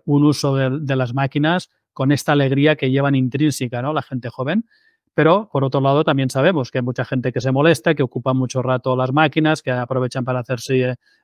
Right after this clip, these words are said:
la selfie, que hacen el TikTok, etcétera, ¿no? Pero yo creo que todavía no estamos llegando a ninguna conclusión y estamos en una fase de ensayo y error.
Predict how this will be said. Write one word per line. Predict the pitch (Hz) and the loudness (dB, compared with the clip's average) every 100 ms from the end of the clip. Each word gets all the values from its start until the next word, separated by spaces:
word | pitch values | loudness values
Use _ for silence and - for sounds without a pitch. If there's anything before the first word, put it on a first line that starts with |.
| - | -6
la | 131 | -4
selfie, | 123 160 160 - 160 | 0 2 2 4 2
que | 143 | 4
hacen | 127 135 | 0 -2
el | 127 | -4
TikTok, | 123 123 131 123 | -4 -6 -6 -6
etcétera, | 123 - 131 120 | -6 -6 -6 -4
¿no? | 147 214 _ _ _ _ | -6 -6 _ _ _ _
Pero | - 151 156 160 - | 0 2 2 0 -6
yo | 143 160 | 2 4
creo | 175 190 196 | 4 4 4
que | 175 | 2
todavía | 139 147 139 147 170 202 - _ | 0 2 2 4 4 2 -4 _
no | 160 139 147 | -2 2 2
estamos | 147 - 143 151 139 | 2 0 0 2 0
llegando | 131 139 139 | 0 2 2
a | |
ninguna | 131 139 147 | 2 2 2
conclusión | 139 131 127 120 135 170 | 0 -2 -2 -6 -2 0
y | |
estamos | 143 - 135 135 | -2 -2 -2 0
en | |
una | 135 120 | -2 -2
fase | 131 - 147 | -6 -4 -4
de | 123 | -2
ensayo | 113 131 123 | -4 -2 -2
y | 120 | -2
error. | 110 107 | -6 -12